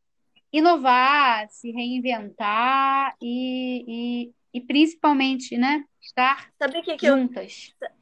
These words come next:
Speaker 1: né? Pra mim
Speaker 2: sabe o que
Speaker 1: isso,
Speaker 2: que eu me
Speaker 1: isso é muito
Speaker 2: lembrei, para além das conversas de corredor, né? É, eu lembrei muito, assim, dos
Speaker 1: Hum.
Speaker 2: nossos, é, "Ah, seu paciente não veio?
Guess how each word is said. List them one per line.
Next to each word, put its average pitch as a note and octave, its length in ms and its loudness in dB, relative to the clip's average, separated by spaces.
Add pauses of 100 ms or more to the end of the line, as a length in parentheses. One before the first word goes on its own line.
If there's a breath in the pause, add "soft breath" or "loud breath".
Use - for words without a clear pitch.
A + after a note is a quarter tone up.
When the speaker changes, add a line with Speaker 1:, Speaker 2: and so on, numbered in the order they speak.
Speaker 1:
né? G3+ 120 -14
Pra A3+ 220 -4
mim A#3 280 -4
Speaker 2:
sabe B3+ 100 -6
o C#4 40 -12
que A#3 100 -6
Speaker 1:
isso, A3+ 80 -6
Speaker 2:
que C#4 60 -6
eu C4 40 -6
me C4 80 -8
Speaker 1:
isso C4 100 -6
é - 40 -2
muito A#3 100 -2
Speaker 2:
lembrei, B3 260 -4
para B3 280 -8
além C#4+ 360 -10
das C#4 160 -12
conversas C4 560 -12
de B3 120 -20
corredor, G#3+ 680 -12 (340)
né? G3 340 -18 (840)
É, A3+ 500 -8
eu A#3 60 -2
lembrei B3+ 340 -4
muito, C4+ 300 -14
assim, C4+ 300 -14
dos C4 180 -8
Speaker 1:
Hum. - 20 -10
Speaker 2:
nossos, A#3+ 800 -10 (400)
é, A3 460 -4 (1200)
"Ah, D4 320 -6 (460)
seu - 180 -16
paciente C4 360 -16
não B3+ 120 -12
veio? C4+ 360 -6